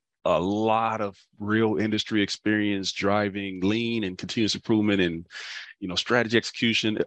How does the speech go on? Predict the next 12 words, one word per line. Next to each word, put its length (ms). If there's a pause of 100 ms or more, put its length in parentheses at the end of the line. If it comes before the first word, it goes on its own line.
a 80
lot 460
of 120
it 100
being 280
baked 380
into 640
this 340
work. 500 (140)
And, 560 (440)
you 80
know, 240